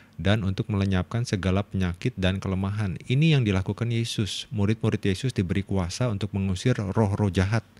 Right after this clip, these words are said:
Jadi siapa yang memberi kuasa? Yesus. Kenapa? Karena Yesus adalah Tuhan,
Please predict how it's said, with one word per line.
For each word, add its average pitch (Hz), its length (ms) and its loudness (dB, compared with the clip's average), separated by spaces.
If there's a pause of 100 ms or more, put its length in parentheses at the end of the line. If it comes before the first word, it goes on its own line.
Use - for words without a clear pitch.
(580)
Jadi 113 160 4
siapa 131 320 4
yang 127 80 4
memberi 107 240 4
kuasa? 104 400 2
Yesus. 127 720 2
Kenapa? 95 640 0
Karena 98 240 0
Yesus 104 400 0
adalah 82 320 -2
Tuhan, 101 560 -2